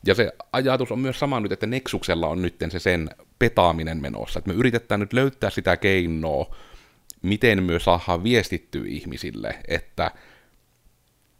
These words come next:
tämä, mitenköhän tämä nyt edes sanoisi, mut siis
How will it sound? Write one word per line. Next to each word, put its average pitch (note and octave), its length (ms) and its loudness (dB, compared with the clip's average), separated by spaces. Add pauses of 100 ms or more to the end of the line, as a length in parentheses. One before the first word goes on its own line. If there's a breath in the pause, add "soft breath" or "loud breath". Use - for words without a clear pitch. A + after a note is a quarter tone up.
(460)
tämä, F#2 480 4 (1500 loud breath)
mitenköhän G#2+ 400 0
tämä E2 180 0
nyt E2 120 -8
edes - 160 -12
sanoisi, D2 360 -4 (280 loud breath)
mut F#2+ 100 -2
siis - 140 -4